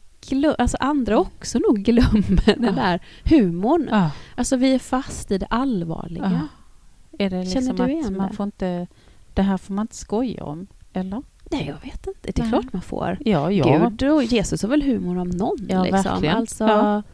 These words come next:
Speaker 1: så varför fastnar vi i... Eller jag vet inte, när du sitter i kyrkbänken. Jag tänkte också att ett sånt ped-,
Speaker 2: Mm.
Speaker 1: ett pedagogiskt grepp
Speaker 2: Mm.
Speaker 1: är ju också att få folk att skratta lite.
Speaker 2: Mm, mm.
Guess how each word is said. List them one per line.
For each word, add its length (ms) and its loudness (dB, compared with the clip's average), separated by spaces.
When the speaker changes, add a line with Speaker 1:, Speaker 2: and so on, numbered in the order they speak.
Speaker 1:
så 280 -4
varför 380 -2
fastnar 560 -8
vi 100 -2
i... 320 -4
Eller 160 4
jag 40 0
vet 100 -2
inte, 160 -2
när 120 2
du 140 2
sitter 340 -2
i 220 2
kyrkbänken. 840 -6
Jag 100 0
tänkte 200 4
också 180 -2
att 120 -4
ett 200 -2
sånt 220 0
ped-, 80 4
Speaker 2:
Mm. 160 2
Speaker 1:
ett 180 -4
pedagogiskt 760 -2
grepp 220 0
Speaker 2:
Mm. 200 4
Speaker 1:
är 80 6
ju 100 2
också 280 -2
att 140 -4
få 280 -2
folk 280 -4
att 60 -6
skratta 400 -8
lite. 420 -8
Speaker 2:
Mm, 320 -4
mm. 320 -4